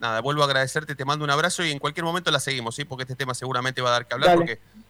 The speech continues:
Speaker 1: van a haber muchísimos deportistas que se vayan a anotar y que quieran estudiar. Te mandamos un abrazo.
Speaker 2: Muchísimas gracias, un saludo a tu tía Mabel, que es la que me hizo el contacto. Gracias, Fede.
Speaker 1: La doctora, la doctora Gambetti,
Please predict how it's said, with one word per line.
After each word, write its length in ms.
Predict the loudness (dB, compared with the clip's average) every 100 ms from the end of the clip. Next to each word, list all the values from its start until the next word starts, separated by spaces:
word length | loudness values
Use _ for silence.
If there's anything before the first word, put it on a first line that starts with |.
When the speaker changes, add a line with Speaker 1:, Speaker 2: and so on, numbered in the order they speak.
| _
Speaker 1:
van 140 | 0 0
a 20 |
haber 160 | -2 -8
muchísimos 380 | -8 -4 0 0
deportistas 460 | 0 -4 -4 -6
que 80 | -6
se 100 | -6
vayan 280 | -6 -4 -4
a 40 |
anotar 260 | -4 -2 -2
y 40 |
que 120 | -4 -6
quieran 200 | -4 -4
estudiar. 280 | -4 -6
Te 80 | -2
mandamos 320 | 0 0 2
un 60 | 4
abrazo. 300 | 4 4 0
Speaker 2:
Muchísimas 580 | 4 4 4 2 4 6
gracias, 420 | 6 6 6 2 2
un 120 | 0
saludo 300 | 2 6 6
a 60 | 6
tu 120 | 2
tía 200 | 0 2
Mabel, 320 | 4 4 4
que 80 | 2
es 60 | -2
la 80 | -2
que 100 | -2
me 100 | -2
hizo 280 | -2 -2
el 80 | 0
contacto. 500 | -4 -6 -8 -8 -10 0
Gracias, 340 | 0 0 -2
Fede. 260 | -2 -2 -4 _ _
Speaker 1:
La 80 | -6
doctora, 320 | -6 -4 0 -2 -2
la 60 | -6
doctora 260 | -4 -2 0
Gambetti, 560 | 0 0 -2 -4 -12